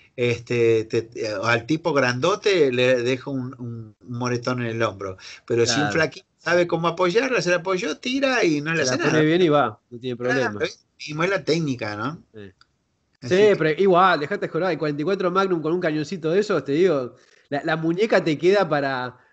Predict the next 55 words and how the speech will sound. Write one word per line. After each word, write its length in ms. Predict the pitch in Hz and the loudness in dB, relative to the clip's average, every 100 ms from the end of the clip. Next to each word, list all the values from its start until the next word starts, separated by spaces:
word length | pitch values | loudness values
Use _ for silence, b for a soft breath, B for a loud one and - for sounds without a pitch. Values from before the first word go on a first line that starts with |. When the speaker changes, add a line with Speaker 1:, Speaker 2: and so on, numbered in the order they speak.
| _ | _
Speaker 2:
para 180 | 143 143 | -2 0
poner 260 | 143 185 180 | 2 4 4
en 100 | 165 | 2
hielo 340 | 240 190 143 | 2 2 2
después. 420 | 131 113 143 120 | -2 -6 -8 -8
Speaker 1:
Un 200 | 160 160 | -8 -8
fuego 380 | 143 190 202 196 | -6 0 4 6
así, 280 | 160 - 196 | 4 4 4
un 80 | 170 | 2
lanzallamas, 880 | 160 160 - 151 143 - 190 131 127 | -2 -6 -4 -2 -2 0 0 0 -4
¿viste? 160 | 131 131 | -6 -10
<laughs> 1300 | - - 131 - - _ - - - - - _ - | -14 -10 -10 -12 -20 _ -16 -14 -12 -14 -16 _ -14
Así 240 | 127 170 | -12 -6
que 100 | 202 | 0
bueno, 340 | 226 196 127 | 2 4 4
Speaker 2:
Bueno, 160 | 135 226 | 4 4
Speaker 1:
vamos 180 | 170 165 | 2 2
a 20 | |
ver, 120 | 139 - _ | 0 -4 _
vamos 40 | 143 | -8
a 40 | |
ver 120 | 139 | -6
qué 100 | 131 | -4
hacemos. 240 | 120 165 117 | -4 -4 -6
Speaker 2:
escuchame, 240 | 220 170 | -6 -6
yo 160 | - 277 | -6 -4
tiraba 360 | 240 214 196 185 | 2 4 4 2
con 160 | 175 | -2
la, 500 | 165 156 151 143 147 - - 85 | 0 0 0 -2 -6 -10 -16 -10
con 200 | 151 151 | -6 -4
la, 420 | 147 147 139 135 | -2 -4 -4 -4
la 180 | 147 147 | -4 0
Glock 220 | 170 208 | 0 0
treinta 380 | - 165 151 160 | 0 -2 2 2
y 80 | 269 | 4
uno 160 | 254 | 2
en 80 | 151 | 0
tres 160 | 175 185 | -2 -4
cincuenta 380 | 175 156 143 139 | -4 -4 -4 -4
y 20 | |
siete 260 | 214 170 | -4 -4
SIG. 400 | - 277 233 113 - _ _ _ _ _ _ _ _ _ _ | -4 -2 -2 -4 -14 _ _ _ _ _ _ _ _ _ _
Ese 260 | - 277 320 | -2 2 2
también, 340 | 160 139 180 185 | 2 2 2 4
ese 220 | 220 262 | 2 4
iba 180 | 196 143 | 2 2
como 280 | 135 127 | -2 -6
piña 320 | 123 247 156 123 | -8 -6 -6 -6
también, 340 | 117 113 110 | -8 -8 -8
Speaker 1:
Lindo 120 | 110 | -6
Speaker 2:
era 80 | 151 | -2
un 60 | 143 | 0
lindo 220 | 165 143 | 0 -2
Speaker 1:
tiro. 100 | 123 | -2
Speaker 2:
calibre. 440 | 147 165 123 101 | 0 0 0 -8